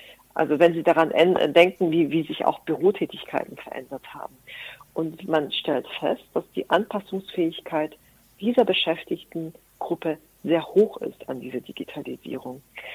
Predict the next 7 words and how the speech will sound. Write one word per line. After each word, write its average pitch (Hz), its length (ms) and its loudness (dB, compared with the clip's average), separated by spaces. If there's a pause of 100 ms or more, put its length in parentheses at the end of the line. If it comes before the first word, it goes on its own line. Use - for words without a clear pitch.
(240)
Aber 208 380 2 (260)
dass 180 140 2 (120)
deren 165 280 2
digitalisierungsbezogene 196 1500 -2
oder 147 180 -6
technologiebezogene 180 1500 -2
Kompetenz 165 640 -6